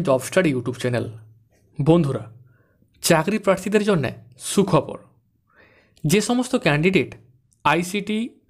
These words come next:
স্কুল কোঅর্ডিনেটর পদের জন্য গত ফেব্রুয়ারি মাসে পরীক্ষা এবং ইন্টারভিউ দিয়েছিলেন, তাদের রেজাল্ট কবে প্রকাশিত হবে তা প্রত্যেকের কাছে একটি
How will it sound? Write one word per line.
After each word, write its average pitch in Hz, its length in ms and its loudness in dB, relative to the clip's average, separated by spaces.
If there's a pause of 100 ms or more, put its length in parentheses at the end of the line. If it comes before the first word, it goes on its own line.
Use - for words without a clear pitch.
(160)
স্কুল 220 380 0
কোঅর্ডিনেটর 170 600 4
পদের 170 260 4
জন্য 143 220 0 (560)
গত 147 260 0 (560)
ফেব্রুয়ারি 202 500 2
মাসে - 280 -2 (400)
পরীক্ষা 190 440 4
এবং 202 160 -2 (100)
ইন্টারভিউ 190 500 0
দিয়েছিলেন, 185 480 2 (440)
তাদের 143 240 2 (600)
রেজাল্ট 196 560 2
কবে 165 160 -4
প্রকাশিত 160 460 -4
হবে 185 280 2 (420)
তা 139 100 4 (380)
প্রত্যেকের 202 460 2
কাছে 165 260 0
একটি 202 220 -4